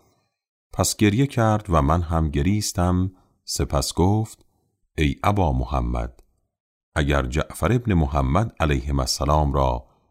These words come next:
هنگام ارتحال می دیدی، دچار شگفتی می شدی. حضرت چشمانشان را گشودند و فرمودند:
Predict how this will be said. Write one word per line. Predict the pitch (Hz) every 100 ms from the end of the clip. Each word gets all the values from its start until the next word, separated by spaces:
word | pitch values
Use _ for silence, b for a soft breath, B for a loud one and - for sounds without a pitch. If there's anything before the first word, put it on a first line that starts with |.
| _
هنگام | - 76 64 80 113 107 92 -
ارتحال | 73 - 69 73 67 60
می | 65 64
دیدی، | 58 60 - 82 92 98 b b _ _ 67
دچار | 65 - 71 65 60 65
شگفتی | - 64 64 - 110 98
می | 76
شدی. | - 62 62 57 - _ _ _ _ _ _ _
حضرت | 90 90 120 123 - _ _ _ _ _
چشمانشان | - 90 - 90 101 90 - 85 73
را | 76 71
گشودند | 80 - 101 - 82 80 78 65
و | 65 64
فرمودند: | - 62 64 67 73 69 71